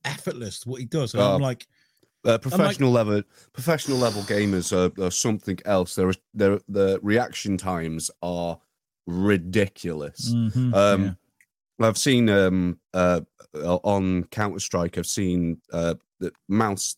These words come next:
Speaker 2: click speed tests and stuff, and people are getting, like, two hundred and forty-four mil-, uh, like, uh, frames a second response time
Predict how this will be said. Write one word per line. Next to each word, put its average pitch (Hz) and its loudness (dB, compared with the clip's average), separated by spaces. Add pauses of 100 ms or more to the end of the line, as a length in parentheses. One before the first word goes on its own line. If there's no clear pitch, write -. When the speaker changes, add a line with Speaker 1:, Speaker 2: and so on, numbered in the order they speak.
(120)
Speaker 2:
click - -2
speed 104 0 (140)
tests - -6
and 82 -6
stuff, - -8 (340)
and 98 -2
people 131 2
are - 2
getting, 95 0
like, 90 0 (320)
two 107 2
hundred 92 4
and 92 2
forty-four 104 0
mil-, 104 0
uh, 98 4
like, 92 0 (1040)
uh, 92 4 (360)
frames 110 0
a - -10
second 120 -2 (720)
response 117 -2 (200)
time 120 2